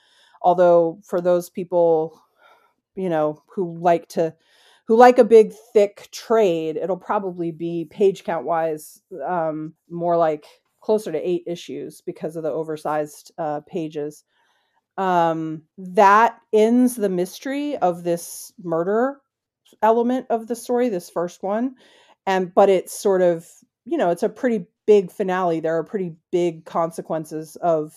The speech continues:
this. And so what that spins us out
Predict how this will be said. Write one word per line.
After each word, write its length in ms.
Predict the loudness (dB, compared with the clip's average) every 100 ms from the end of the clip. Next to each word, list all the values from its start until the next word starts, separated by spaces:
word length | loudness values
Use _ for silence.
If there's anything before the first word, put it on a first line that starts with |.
| -8
this. 500 | -6 -4 -8 -14 -20 _ _ _ _ _ _
And 580 | -2 0 0 0 -4 -6
so 600 | -12 -18 -4 0 2 2
what 420 | 0 0 -2 0
that 200 | -2 -2
spins 360 | -6 -6 -4 -6
us 160 | -2
out 300 | 0 0 0